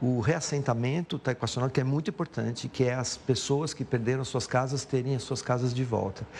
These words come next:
É, a questão da qualidade da água tá já praticamente,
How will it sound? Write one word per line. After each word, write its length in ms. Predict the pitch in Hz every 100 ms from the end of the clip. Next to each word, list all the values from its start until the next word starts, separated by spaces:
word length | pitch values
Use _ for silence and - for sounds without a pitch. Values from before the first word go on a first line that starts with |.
| - - -
É, 240 | 127 131 -
a 80 | 127
questão 440 | 160 139 165 151
da 80 | 135
qualidade 540 | 123 135 127 143 143
da 100 | 139
água 360 | 123 117 110 107
tá 320 | - 123 113
já 280 | 98 123 113 - - - - -
praticamente, 840 | 127 117 - 110 131 147 - 117